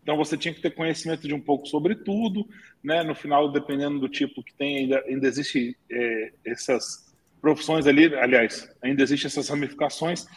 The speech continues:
mas sabe um pouco de tudo e você vai se especializando. <clears throat> Então, foi um pouco disso. Eu tava pesquisando um pouco depois a, é, faculdade de segurança da informação, né? E eu dei aula em fac-, uma faculdade que o curso era segurança da informação.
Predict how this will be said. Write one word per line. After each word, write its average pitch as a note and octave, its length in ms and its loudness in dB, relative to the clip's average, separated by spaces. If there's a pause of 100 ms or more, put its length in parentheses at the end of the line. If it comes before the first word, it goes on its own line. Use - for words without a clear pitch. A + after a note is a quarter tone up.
(260)
mas E3 140 2
sabe F3+ 160 6
um E3+ 40 2
pouco E3+ 180 6
de D3+ 100 -2
tudo F3+ 160 6
e F3 40 0
você F#3 220 2
vai F#3 120 8
se - 100 -4
especializando. F3 720 0 (180)
<clears throat> - 380 -4 (520)
Então, F3 360 4 (1000)
foi F#3+ 120 4
um G3+ 60 4
pouco G3+ 220 4
disso. D#3 300 2
Eu B3+ 160 6
tava C4 260 0
pesquisando F#3+ 600 -4
um F3+ 60 -8
pouco G3+ 340 -4
depois F#3 340 0
a, E3 320 -2 (240)
é, C#3+ 360 -2
faculdade D#3+ 420 -2
de F#3 100 -6
segurança F3+ 520 -4
da C#3+ 100 -6
informação, B2 640 -10 (340)
né? C3+ 160 0
E E3 240 0
eu F#3+ 360 4
dei E3 180 6
aula F#3 260 6
em F3 60 -6
fac-, E3+ 300 -2
uma D#3 240 -8
faculdade C#3+ 440 -2
que - 120 -20
o - 20 -20
curso F#3+ 240 0
era F3 100 4
segurança E3+ 460 -2
da G3+ 60 -2
informação. G3 600 -4